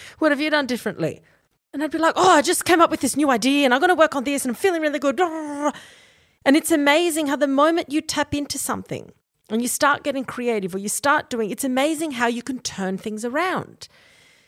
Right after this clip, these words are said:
You have so much in your life, but like I said in, in point two, you, sometimes it's, you just need to step, step back and zoom out, being like, "There is so much available at my fingertips." But I've been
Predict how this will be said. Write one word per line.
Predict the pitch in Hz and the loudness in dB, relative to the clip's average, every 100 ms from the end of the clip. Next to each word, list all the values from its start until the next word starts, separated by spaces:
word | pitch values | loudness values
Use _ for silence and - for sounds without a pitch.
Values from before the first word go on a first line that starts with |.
| _ _ _ - | _ _ _ -8
You | 233 247 320 320 - | -2 2 2 0 -2
have | 302 311 | -2 -2
so | - - 262 302 | -2 0 4 4
much | 285 254 285 - - - - _ - | 4 4 2 0 -6 -6 -10 _ -4
in | 247 269 | -2 2
your | 233 214 | 2 2
life, | 254 269 - | 2 0 0
but | 202 | 0
like | 226 240 | 0 0
I | |
said | 247 254 | -2 -2
in, | 208 196 - - | -2 -4 -6 -6
in | 190 | -4
point | - 220 - | -2 -4 -2
two, | - 254 | -2 -2
you, | 185 180 | -2 -4
sometimes | - 294 294 349 330 269 | -2 -2 0 -2 -2 -4
it's, | - - | -8 -8
you | 233 | -8
just | 202 294 269 - | -4 -2 -2 -4
need | 285 | -6
to | 254 | -4
step, | - - 285 - - | -2 0 0 -2 -8
step | - - - | -6 -2 -2
back | - 147 | -2 -2
and | 247 226 | -2 -2
zoom | 190 185 247 262 | -2 4 4 4
out, | 233 175 | 2 2
being | 240 | -2
like, | 254 269 | -6 -8
"There | - 330 349 | -4 0 2
is | 339 311 - - - | 0 -2 -6 -14 -10
so | - - 254 262 | -8 0 2 4
much | 240 202 - | 2 0 -4
available | 190 185 214 208 214 | -2 0 2 2 0
at | |
my | 113 | -2
fingertips." | 196 190 190 190 180 - - - | -6 -6 -6 -6 -10 -12 -20 -10
But | - 214 | 2 4
I've | 220 | 6
been | 202 220 | 4 0